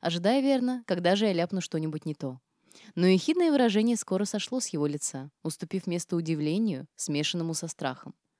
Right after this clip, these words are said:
Я знала о Борле, если не всё, то очень и очень многое.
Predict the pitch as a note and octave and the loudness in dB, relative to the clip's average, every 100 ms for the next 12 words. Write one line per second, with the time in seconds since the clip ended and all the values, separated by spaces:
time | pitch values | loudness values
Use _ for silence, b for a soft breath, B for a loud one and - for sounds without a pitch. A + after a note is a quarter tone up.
0 | _ _ _ - D#3 D3+ F3+ A3 A3 G3 | _ _ _ 0 2 4 4 4 4 4
1 | G#3 G#3+ F#3 F#3 - E3+ D#3+ - F3 F3+ | 4 4 2 0 0 -2 -2 -4 -4 -4
2 | A3+ _ _ - E3+ D#3+ D#3+ F3 G3+ E3 | -8 _ _ -2 2 6 4 4 0 0
3 | C#3+ C#3+ D3 D3 C#3+ B2+ B2 B2 | 0 -2 -2 -2 -2 -4 -6 -10